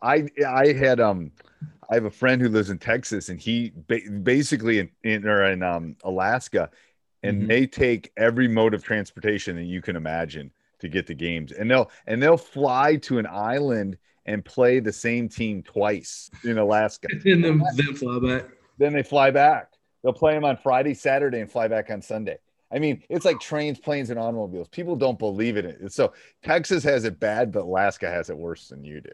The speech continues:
Speaker 2: Oh, I believe it.
Speaker 1: <laughs>
Speaker 2: But
Speaker 1: Think about it. Oh my God. Okay, so you're up by the Oak-, I've just pulled up a,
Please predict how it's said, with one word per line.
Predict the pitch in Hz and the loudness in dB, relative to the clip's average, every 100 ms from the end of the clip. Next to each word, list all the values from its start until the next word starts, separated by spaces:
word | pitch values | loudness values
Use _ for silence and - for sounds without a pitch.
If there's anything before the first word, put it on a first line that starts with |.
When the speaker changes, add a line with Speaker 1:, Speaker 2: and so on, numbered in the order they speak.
| - | -14
Speaker 2:
Oh, | 110 113 | -12 -10
I | 110 | -10
believe | 151 135 120 127 | -4 0 2 0
it. | 101 - - _ _ | -2 -8 -20 _ _
Speaker 1:
<laughs> | - - - - _ _ _ | 2 4 2 0 _ _ _
Speaker 2:
But | 113 107 98 | -8 -4 -4
Speaker 1:
Think | - - _ | -6 -20 _
about | 104 85 78 | -8 -6 -8
it. | 73 - | -10 -16
Oh | 113 | -16
my | 101 | -12
God. | 98 90 | -10 -6
Okay, | 110 131 | -2 -2
so | - | -2
you're | 127 160 | 2 4
up | 180 | 4
by | 156 | 4
the | 123 | 4
Oak-, | 120 110 | 2 0
I've | 120 123 | -2 2
just | 156 - | 0 2
pulled | 160 | 2
up | 135 110 | 4 2
a, | 95 | -4